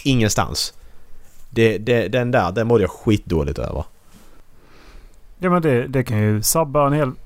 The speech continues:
Speaker 2: alltså en hel vecka minst.
Speaker 1: Ja, ja, ja, jag mådde dåligt i flera dagar efteråt. Jag mådde jättedåligt.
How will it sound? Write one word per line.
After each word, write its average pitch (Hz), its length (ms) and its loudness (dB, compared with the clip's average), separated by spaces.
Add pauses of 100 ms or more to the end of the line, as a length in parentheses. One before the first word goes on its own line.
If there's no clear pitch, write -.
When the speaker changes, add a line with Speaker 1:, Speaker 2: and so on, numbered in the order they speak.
Speaker 2:
alltså 127 180 -2
en 131 80 2
hel 131 160 2
vecka 117 400 -4
minst. 139 400 2 (1000)
Speaker 1:
Ja, 110 220 2
ja, 113 100 4
ja, 90 160 0
jag 87 280 2
mådde 120 200 2
dåligt 127 200 2
i 113 40 -4
flera 120 220 2
dagar 120 240 2
efteråt. - 460 -8 (640)
Jag 87 100 -2
mådde 117 160 4
jättedåligt. 78 680 -2